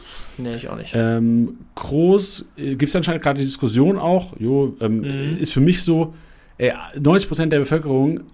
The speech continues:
Speaker 2: haben sich gewünscht, dass er rausgeht aus der Nazio. Und jetzt, ähm, anscheinend
Speaker 1: <laughs>
Speaker 2: macht er gute Spiele in Spanien, die er damals auch schon gemacht hat. Und jetzt
Speaker 1: Ja.
Speaker 2: wollen sie ihn alle wieder drin haben.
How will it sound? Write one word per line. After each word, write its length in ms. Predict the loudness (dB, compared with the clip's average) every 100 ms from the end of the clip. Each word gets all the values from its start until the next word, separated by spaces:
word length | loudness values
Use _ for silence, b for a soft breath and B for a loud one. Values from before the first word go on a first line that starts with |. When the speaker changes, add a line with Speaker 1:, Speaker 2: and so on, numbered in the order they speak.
| _ -16 -6
Speaker 2:
haben 280 | 2 2
sich 220 | 2 0 0
gewünscht, 320 | 2 2 2
dass 140 | 0
er 120 | 0
rausgeht 340 | 2 2 0 -4
aus 120 | -2
der 80 | -4
Nazio. 500 | -2 0 0 0 -4
Und 120 | -4 -2
jetzt, 220 | -4 -8
ähm, 100 | -8 -2
anscheinend 520 | 0 0 0 0 -2
Speaker 1:
<laughs> 20 |
Speaker 2:
macht 160 | 0 2
er 60 |
gute 220 | 2 0 -2
Spiele 320 | -2 2 2
in 180 | 2 -2
Spanien, 400 | -2 0 0 2
die 100 | 2
er 80 |
damals 340 | 2 2 2 0
auch 180 | -2 0
schon 160 | 0
gemacht 360 | 2 0 -2 -2
hat. 240 | -2 -4 b b b b b b
Und 80 | 0
jetzt 120 | 4
Speaker 1:
Ja. 40 |
Speaker 2:
wollen 140 | 4 4
sie 60 |
ihn 20 | 2
alle 120 | 2
wieder 120 | 2
drin 220 | 2 -2
haben. 260 | 0 -4